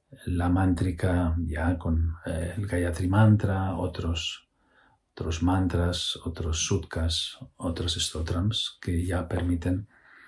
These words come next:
ir un poco más allá. Pero con, con lo sencillo, con lo simple, cuando se practica, se puede avanzar en el sendero. El mantra OM,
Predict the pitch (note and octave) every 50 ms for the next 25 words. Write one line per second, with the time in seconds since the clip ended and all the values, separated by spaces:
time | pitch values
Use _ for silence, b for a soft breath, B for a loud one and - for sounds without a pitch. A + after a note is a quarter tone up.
0 | B B B B B B B _ - - - G#2 G#2 G2 F2+ - E2 E2+ F#2 F#2
1 | - - F2+ E2+ F2 E2 E2+ E2 G2+ G2 F#2+ F#2 F2+ E2+ - _ _ _ _ _
2 | _ _ _ _ _ _ _ _ _ _ _ _ _ - - - _ _ _ _
3 | - G#2+ G2+ G2+ G2 G2+ F#2+ E2 - _ _ _ B2+ - - _ _ _ _ -
4 | - _ _ _ _ _ _ - G2+ G2 G2+ G#2 - - F#2+ F2 - - C3+ B2+
5 | A2 G2 - F2+ F2+ F2 E2 - - A2+ G#2+ F#2+ E2 - A2 E2 - - E2 E2
6 | E2 - F2 - - D#2+ - - F#2+ F2 - - - - - - _ B B B
7 | B B B B B B B B _ _ - - - _ _ - - - E2 E2
8 | F#2 F#2 F2 F2 F2 E2+ E2+ E2+ E2 - - - - - - F#2+ F#2 F2+ E2+ -
9 | F#2+ F#2 F2+ - - - - _ _ _ _ _ _ _ _ - F2 F2 E2 E2
10 | - - F#2 E2 F2 F2 E2 D#2+ E2 - - - _ _ _ _ _ _ B B
11 | B B B B B B B B B _ _ - F#2 G2 G#2+ A#2+ C3 C3 C3 B2+
12 | A#2+ A#2+ A#2+ G#2 E2+ - - - _ - A#2+ A2+ G2 F#2 G#2 C#3 - -